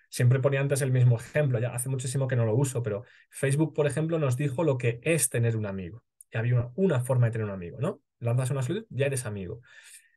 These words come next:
Eh, cuando, por ejemplo, podríamos decir, pues no, no queremos esto. Y s-, ay, veo, espérate, que veo aquí un tres que a lo mejor es el chat. Perdonad que no lo tengo abierto. Ah, vale, bueno, que se, os están presentando. Vale, si te pido, Steph, si alguien comenta por el chat,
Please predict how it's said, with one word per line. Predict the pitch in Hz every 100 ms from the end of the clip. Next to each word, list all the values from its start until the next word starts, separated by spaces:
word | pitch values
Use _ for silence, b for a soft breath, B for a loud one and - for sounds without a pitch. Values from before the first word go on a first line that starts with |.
| _
Eh, | 127 127 123
cuando, | - 123 110
por | 107
ejemplo, | 107 131 127 143
podríamos | 127 117 123 131
decir, | 120 127 113
pues | 113 98
no, | 139
no | 165 151
queremos | 151 139 120
esto. | - - - _ _ - _ _
Y | -
s-, | 120
ay, | 143 131 127
veo, | 127 151
espérate, | 139 135 120
que | 117
veo | 120
aquí | 127
un | 160 143
tres | 165 196 -
que | 135
a |
lo | 123
mejor | 120 156
es | 147
el | 113
chat. | - 113 104 _
Perdonad | 113 110 113 123
que | 147
no |
lo | 135
tengo | 131 120
abierto. | 101 95 95 - _ _ _
Ah, | 127 110
vale, | 98 90 -
bueno, | 101 90
que | -
se, | - -
os | 120
están | - 117
presentando. | 117 117 101 92 90 87 B B B B _ _
Vale, | 131 123
si | 110 151
te | 165
pido, | 180 180 175
Steph, | - 139
si | 123
alguien | 143 170 175
comenta | 175 170 165
por | 160
el | 147
chat, | - 220